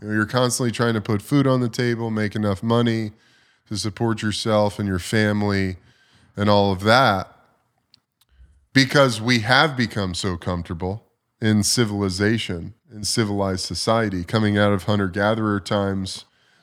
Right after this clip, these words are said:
moving from the woods into the metropolis,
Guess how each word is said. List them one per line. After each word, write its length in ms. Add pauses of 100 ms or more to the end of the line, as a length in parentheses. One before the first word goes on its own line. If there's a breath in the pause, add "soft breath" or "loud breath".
moving 320
from 220
the 80
woods 460
into 240
the 120
metropolis, 1000